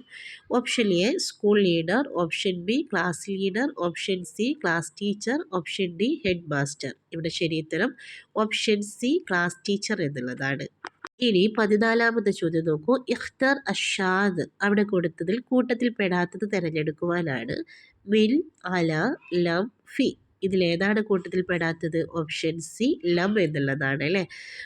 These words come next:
മിൻ, അല, ഫി. ഇതെല്ലാം എന്താണ്? ഹുറൂഫുൽ ജർ ആണ്. അഥവാ ഒരു ഇസ്മിന് മുമ്പിൽ വന്നു കഴിഞ്ഞാൽ ആ ഇസ്മിനെ ജർ ചെയ്യുന്ന പദങ്ങളാണ്, ആ, ഹർഫുകളാണ് മിൻ, അല, ഫി എന്നുള്ളതെല്ലാം.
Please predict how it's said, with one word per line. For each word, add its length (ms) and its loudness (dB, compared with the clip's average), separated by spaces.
മിൻ, 300 2
അല, 220 2
ഫി. 360 2
ഇതെല്ലാം 440 2
എന്താണ്? 560 2
ഹുറൂഫുൽ 720 4
ജർ 440 0
ആണ്. 280 0
അഥവാ 320 0
ഒരു 120 2
ഇസ്മിന് 460 2
മുമ്പിൽ 300 2
വന്നു 260 2
കഴിഞ്ഞാൽ 520 0
ആ 100 2
ഇസ്മിനെ 500 2
ജർ 340 4
ചെയ്യുന്ന 420 4
പദങ്ങളാണ്, 800 0
ആ, 220 0
ഹർഫുകളാണ് 920 0
മിൻ, 200 4
അല, 200 2
ഫി 400 0
എന്നുള്ളതെല്ലാം. 680 0